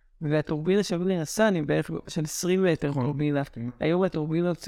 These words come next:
Speaker 1: מאה מטר ויותר, יש אפילו עכשיו מאתיים מטר.
Speaker 2: אה.
Speaker 1: אז, אה, זו שאלה מאוד גדולה בעיניי בחוגים של, אה, שמירת טבע, אה, מדברים, אה, הרבה נגד,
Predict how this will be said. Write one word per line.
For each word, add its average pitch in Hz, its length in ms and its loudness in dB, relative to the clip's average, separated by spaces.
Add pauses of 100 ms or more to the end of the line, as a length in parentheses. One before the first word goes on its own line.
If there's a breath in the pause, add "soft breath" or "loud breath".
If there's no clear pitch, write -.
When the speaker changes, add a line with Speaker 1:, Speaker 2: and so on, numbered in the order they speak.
(100)
Speaker 1:
מאה 165 340 2
מטר 180 440 0
ויותר, 143 300 0
יש 147 240 4
אפילו 151 240 -2
עכשיו 151 200 -2
מאתיים 160 480 4
מטר. 139 280 0 (420)
Speaker 2:
אה. 120 220 -4 (220)
Speaker 1:
אז, 151 260 -4
אה, 151 680 0
זו 156 200 -2
שאלה 170 360 4
מאוד 220 220 2
גדולה 180 340 4
בעיניי 156 520 4
בחוגים 156 520 -2
של, 156 260 2
אה, 143 180 2
שמירת 156 420 4
טבע, 160 340 6 (640 soft breath)
אה, 147 260 4
מדברים, 151 640 2
אה, 147 500 0 (140)
הרבה 160 420 0
נגד, 160 440 4